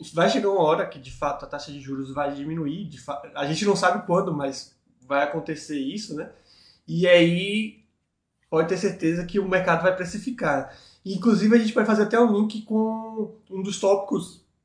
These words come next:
desculpa, interessantes que eu vi, né, que a gente viu no site essa semana, né? Que o, isso já tinha sido falado, mas algum usuário trouxe novamente, que é quando, de fato,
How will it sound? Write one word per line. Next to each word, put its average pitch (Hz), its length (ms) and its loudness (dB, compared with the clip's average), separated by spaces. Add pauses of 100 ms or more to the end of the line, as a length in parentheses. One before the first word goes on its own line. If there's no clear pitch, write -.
desculpa, 165 540 -12
interessantes 190 580 2
que 190 680 -10
eu 170 260 4
vi, 156 220 -8
né, 165 140 -2
que - 120 -8
a 147 60 -4
gente 156 260 -10
viu 156 300 -10
no 180 180 -8
site 175 640 -4 (160)
essa 165 180 -6
semana, 180 480 2
né? 131 80 -10 (320)
Que 180 800 -2
o, - 160 -8 (200)
isso 202 220 -6
já 247 120 6
tinha 240 180 4
sido 226 220 2
falado, 170 580 4
mas 151 200 -2
algum 147 260 -4
usuário 160 320 2
trouxe 165 220 -8
novamente, 147 560 -10
que 170 260 -8
é 175 260 -8 (600)
quando, 240 320 8
de 214 120 6
fato, 190 760 4